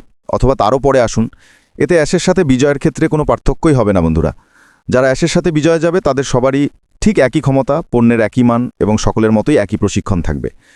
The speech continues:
তাই এতে সত্যি কোনো পার্থক্য নেই। সুতরাং এই প্লেসমেন্টগুলি অ্যাশের সাথে বিজয়ের জন্য একটি অত্যন্ত কৌশলগত রোল আউট, এবং সময়,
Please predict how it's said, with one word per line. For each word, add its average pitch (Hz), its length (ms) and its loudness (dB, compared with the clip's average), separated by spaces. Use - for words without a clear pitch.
তাই 123 160 0
এতে 147 120 -2
সত্যি 139 360 -2
কোনো 143 200 0
পার্থক্য - 420 -2
নেই। 64 180 -4
সুতরাং 190 340 0
এই 202 80 0
প্লেসমেন্টগুলি 202 640 2
অ্যাশের 165 240 0
সাথে 185 260 0
বিজয়ের 147 340 0
জন্য 160 240 0
একটি 151 260 0
অত্যন্ত 147 340 0
কৌশলগত 139 580 0
রোল 117 200 2
আউট, 92 220 -4
এবং 127 200 0
সময়, 131 420 0